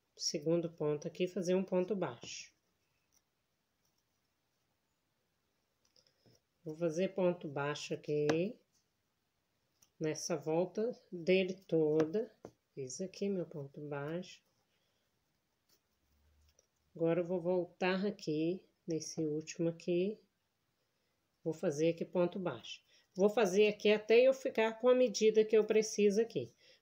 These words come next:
Vou fazer o meu aqui e já volto com vocês, pra poder estar mostrando aí que tamanho que ele ficou. Pronto, finalizei o meu aqui.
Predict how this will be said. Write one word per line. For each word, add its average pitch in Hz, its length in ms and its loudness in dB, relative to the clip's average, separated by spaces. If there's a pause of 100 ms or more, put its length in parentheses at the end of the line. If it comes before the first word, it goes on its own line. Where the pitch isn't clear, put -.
Vou 202 120 2
fazer 196 320 4
o 190 40 4
meu 185 300 6
aqui 208 580 2
e 262 120 0
já 240 180 4
volto 214 460 4
com 220 160 4
vocês, 185 840 0 (220)
pra 180 100 0
poder 175 280 2
estar 175 240 0
mostrando 175 500 4
aí 185 220 6
que 208 120 -2
tamanho 180 400 2
que 185 120 -4
ele 180 100 -2
ficou. - 420 -4 (2750)
Pronto, 156 520 -8
finalizei 160 720 0
o 147 60 0
meu 151 280 0
aqui. 247 420 -4